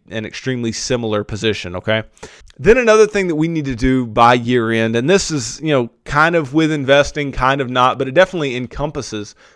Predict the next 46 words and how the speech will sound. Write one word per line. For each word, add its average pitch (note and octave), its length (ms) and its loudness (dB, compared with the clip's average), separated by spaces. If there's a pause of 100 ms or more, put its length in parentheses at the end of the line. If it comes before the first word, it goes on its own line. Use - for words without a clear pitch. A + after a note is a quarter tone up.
(120)
uh, A2 60 -2
your A#2 240 -2
investment G#2+ 400 -2
accounts, G#2 400 -8 (120)
is F#3+ 200 2
review F#3+ 480 0
your D#3 400 0
estate C3+ 460 -4
plan, A2+ 360 -6
right? B2 300 -2 (360)
Although C#3+ 220 2
your G#3 160 2
estate F3+ 280 0
plan D#3+ 280 -4
is B2+ 200 -2
not B2+ 300 2
an B2+ 80 -6
investment, D3+ 580 2
it C#3+ 140 -4
determines C#3 440 -8
what C#3 200 -2
happens C#3 540 -2
to - 120 -8
your C#3 180 -2
investments A#2 640 -4 (280)
when A2+ 360 -4
you A2 160 -4
die. B2+ 300 4
This G#2+ 220 -6
is C3 100 -10
a C3+ 80 -2
very, A2+ 320 2
very A2 240 0
big G#2+ 240 -4
deal, A#2+ 260 -4 (300)
right? A#2+ 280 -4
So - 160 -2
you C3+ 120 -4
might F#3 220 4
wanna E3 160 0
ask C#3 260 2
yourself C3+ 300 0
a B2+ 80 -14
few B2+ 160 0
things, - 400 -10
right? G2+ 200 -10